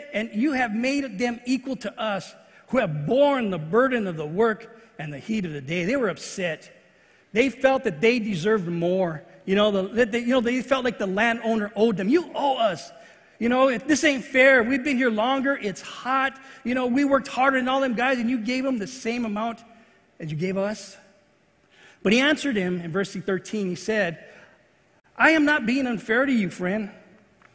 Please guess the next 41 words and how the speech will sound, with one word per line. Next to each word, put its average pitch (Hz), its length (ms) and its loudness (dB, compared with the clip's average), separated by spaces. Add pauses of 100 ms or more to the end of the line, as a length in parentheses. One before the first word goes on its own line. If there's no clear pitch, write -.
(200)
Didn't 254 440 0
you 302 120 4
agree 226 640 0
to 180 140 -4
work 185 320 -2
for 202 160 -4
a 170 40 -2
denarius? 165 420 -4
Didn't 269 140 -6
you 294 120 0
work, 240 380 0
you 190 60 0
agree 180 360 0
to 190 140 -6
work 220 220 -6
for 220 80 -4
this 202 180 -4
amount?" 190 460 -8 (1400)
He 175 80 -8
says, 190 180 -6
"Take 269 300 -2
your 262 100 -4
pay 220 260 -2
and 196 120 -4
go. 165 380 -2 (640)
I 226 80 4
want 311 220 6
to 254 80 -2
give 247 540 2
the 196 80 0
one 226 360 0
who 202 100 -2
was 185 200 -2
hired 202 260 -2
last 202 300 -2
the 160 80 -10
same 208 440 -6
as 170 140 -10
I 165 60 -6
gave 160 320 -4
you. 156 260 -6